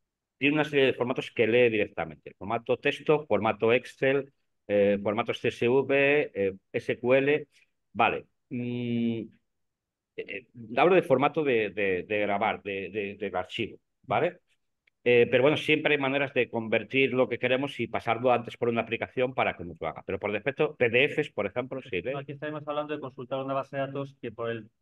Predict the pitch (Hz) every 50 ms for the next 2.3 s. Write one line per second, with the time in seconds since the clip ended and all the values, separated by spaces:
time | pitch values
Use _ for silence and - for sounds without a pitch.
0 | _ _ _ _ _ 147 135 127 135 - 151 135 131 139 135 135 143 135 131 127
1 | 127 - 151 147 147 147 151 147 135 120 117 135 139 147 147 131 110 110 110 107
2 | 101 104 101 95 98